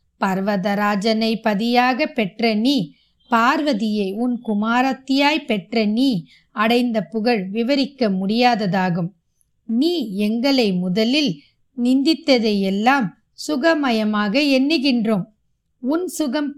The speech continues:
பெருகட்டும், உன் ஐஸ்வர்யம் பெருகட்டும், நாங்கள் வருகின்றோம்" என்று பர்வதராஜனையும் மேனையும் ஆசீர்வதித்து அவர்களது நமஸ்காரத்தையும் பெற்று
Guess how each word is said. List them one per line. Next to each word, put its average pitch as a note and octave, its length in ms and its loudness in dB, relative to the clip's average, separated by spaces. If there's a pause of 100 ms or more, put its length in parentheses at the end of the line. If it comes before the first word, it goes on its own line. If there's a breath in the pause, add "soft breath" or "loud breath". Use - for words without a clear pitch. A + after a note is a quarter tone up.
பெருகட்டும், A3 640 0 (380)
உன் D4+ 220 -4 (120)
ஐஸ்வர்யம் D4 760 0
பெருகட்டும், A3 680 0 (920)
நாங்கள் A3+ 600 0
வருகின்றோம்" G3+ 680 -2 (400)
என்று G#3 440 0 (420)
பர்வதராஜனையும் G#3+ 1300 0 (440)
மேனையும் A3 680 -2 (100)
ஆசீர்வதித்து A3 880 -2 (380 soft breath)
அவர்களது B3+ 800 0
நமஸ்காரத்தையும் A3+ 1160 -2
பெற்று A#3+ 400 -4